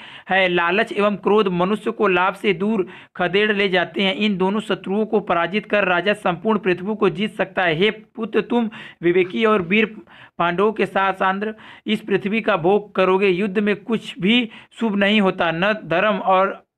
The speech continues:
अर्थ की प्राप्ति होती है और न ही प्रशंसा कि युद्ध के अंत में सफलता मिले, यह भी निश्चित नहीं। अपने मन को युद्ध से लिप्त मत करो। इतिहास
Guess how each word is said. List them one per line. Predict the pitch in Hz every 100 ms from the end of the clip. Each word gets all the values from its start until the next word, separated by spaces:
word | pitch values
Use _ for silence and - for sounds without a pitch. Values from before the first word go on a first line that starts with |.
| _ _ 202
अर्थ | 214 220 - - -
की | 196
प्राप्ति | 190 170 - 226
होती | 196 185 185 202
है | 190
और | 190 180
न | 185
ही | 190
प्रशंसा | 208 185 185 170 208 196 147 - - -
कि | 202 185
युद्ध | 208 226 220 -
के | 226
अंत | - 196 208
में | 208 208
सफलता | 185 165 170 190 208
मिले, | 202 202
यह | 196 185 202
भी | 175 - 175 220
निश्चित | 185 175 214 214
नहीं। | 185 185
अपने | 180 175 196 214 233
मन | 185 208 220
को | - 226 214
युद्ध | 190 220 226 226 - -
से | _ 202
लिप्त | 196 220 220
मत | 190 240 226
करो। | 190 180
इतिहास | 175 190 - 175 208